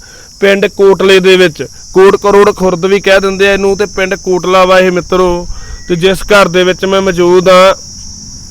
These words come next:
ਚਾਰ ਜਾਨਵਰ ਬਾਈ ਦੇ ਕੋਲੇ ਮੌਜੂਦ ਆ ਮਿੱਤਰੋ। ਚਾਰੇ ਜਾਨਵਰ ਜਿਵੇਂ ਵੱਛੀਆਂ ਕੱਟੀਆਂ ਹੁੰਦੀਆਂ ਬਾਈ ਦੇ ਕੋਲੇ ਮਿੱਤਰੋ, ਤੇ ਇਹਨਾਂ ਦੇ ਬਾਰੇ ਡਿਟੇਲ ਤਾਂ ਨਹੀਂ। ਆਹ ਵੱਛੀ ਦੀ ਉਮਰ ਸੱਤ ਕੁ ਮਹੀਨੇ ਆ ਸਾਰੀ, ਤੇ ਪੂਰੇ ਚੰਗੇ ਰਿਕਾਰਡ ਦੀ ਪੰਜਾਬ ਵਾਲੀ ਜਰਸੀ ਦੀ ਵੱਛੀ ਆ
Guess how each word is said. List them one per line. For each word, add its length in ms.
ਚਾਰ 300
ਜਾਨਵਰ 440
ਬਾਈ 220
ਦੇ 140
ਕੋਲੇ 280
ਮੌਜੂਦ 340
ਆ 80
ਮਿੱਤਰੋ। 320
ਚਾਰੇ 360
ਜਾਨਵਰ 380
ਜਿਵੇਂ 280
ਵੱਛੀਆਂ 400
ਕੱਟੀਆਂ 420
ਹੁੰਦੀਆਂ 320
ਬਾਈ 200
ਦੇ 120
ਕੋਲੇ 240
ਮਿੱਤਰੋ, 320
ਤੇ 120
ਇਹਨਾਂ 240
ਦੇ 60
ਬਾਰੇ 220
ਡਿਟੇਲ 340
ਤਾਂ 160
ਨਹੀਂ। 140
ਆਹ 160
ਵੱਛੀ 340
ਦੀ 100
ਉਮਰ 200
ਸੱਤ 320
ਕੁ 180
ਮਹੀਨੇ 480
ਆ 100
ਸਾਰੀ, 420
ਤੇ 80
ਪੂਰੇ 360
ਚੰਗੇ 300
ਰਿਕਾਰਡ 360
ਦੀ 140
ਪੰਜਾਬ 440
ਵਾਲੀ 200
ਜਰਸੀ 420
ਦੀ 140
ਵੱਛੀ 340
ਆ 260